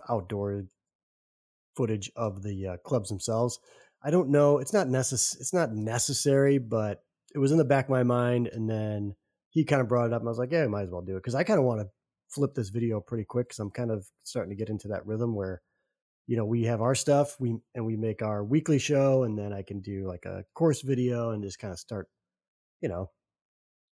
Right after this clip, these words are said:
doing that kinda stuff. But, uh, and I thought about actually using some of the footage from our visit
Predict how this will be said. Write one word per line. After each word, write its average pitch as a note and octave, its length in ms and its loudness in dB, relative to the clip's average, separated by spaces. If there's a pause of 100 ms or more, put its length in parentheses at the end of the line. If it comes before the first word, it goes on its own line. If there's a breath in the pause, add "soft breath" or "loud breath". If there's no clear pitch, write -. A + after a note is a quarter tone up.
(220)
doing D3+ 160 6
that G2+ 120 -2
kinda F#2+ 180 -6
stuff. E2+ 300 -10
But, - 240 -10
uh, F2+ 180 -8 (520)
and B2+ 80 2
I B2 40 2
thought D3+ 220 4
about C3+ 180 4
actually B2 300 0
using A#2 200 0
some A#2+ 140 -2
of A2 60 -2
the G#2 60 -6
footage A2 260 -6
from F#2 180 -12
our C#3 240 2
visit C3+ 560 0